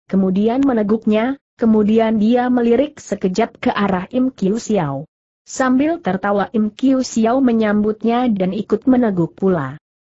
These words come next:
Untai Tai sendiri meski tidak percaya arak itu tidak beracun, namun setelah menyaksikan paras muka Seng Chun Hao, mau tidak mau dia lurus mempercayainya juga,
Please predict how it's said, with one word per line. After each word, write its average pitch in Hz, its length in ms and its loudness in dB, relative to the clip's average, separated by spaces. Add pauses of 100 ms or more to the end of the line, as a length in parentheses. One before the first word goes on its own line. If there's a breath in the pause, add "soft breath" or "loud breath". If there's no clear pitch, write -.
Untai 202 400 0
Tai 151 320 -6
sendiri 233 640 0
meski 220 480 -2
tidak 170 320 -2
percaya 220 560 -2
arak 202 400 -6
itu 277 320 -4
tidak 247 400 -2
beracun, 220 720 0 (240)
namun 247 400 4
setelah 220 560 -2
menyaksikan 220 800 -2
paras 202 400 -2
muka 208 320 0
Seng 208 320 -4
Chun 180 160 -4
Hao, 196 400 -2 (240)
mau 196 320 0
tidak 190 320 0
mau 170 160 0
dia 175 240 0
lurus 220 480 0
mempercayainya 208 960 0
juga, 233 560 -2